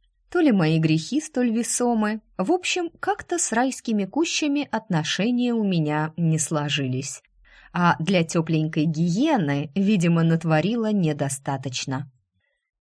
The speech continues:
И вот я вращалась, как эликсир из сестренки Нари в ее центрифуге, пока меня не прошило огненным потоком, вернее, то, что от меня осталось, насквозь. И едва пройдя сквозь прозрачную, истончившуюся меня,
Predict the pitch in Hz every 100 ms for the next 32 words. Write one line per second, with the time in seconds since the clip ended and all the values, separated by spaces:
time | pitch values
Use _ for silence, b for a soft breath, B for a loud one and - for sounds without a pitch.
0 | - 254 440 381 254 302 185 147 - -
1 | 330 330 311 - 185 185 165 160 - 220
2 | 247 262 - 170 - 165 160 160 156 156
3 | 165 196 170 175 - 208 202 170 170 170
4 | 165 165 165 175 165 156 151 B B B
5 | B 185 170 190 180 175 202 220 214 196
6 | 185 - 226 214 208 - 190 180 190 190
7 | 190 190 190 - 151 139 143 160 b b
8 | b 196 190 185 175 165 208 190 - 165
9 | 156 175 170 160 156 - - 175 151 147
10 | - - - 202 190 190 - 180 170 135
11 | - - - - 214 214 196 285 294 175
12 | 175 175 185 220 - 160 160 165 160 156
13 | 160 170 - 160 151 151 170 190 190 160
14 | 165 160 208 - - 160 160 - 165 165
15 | 156 160 190 220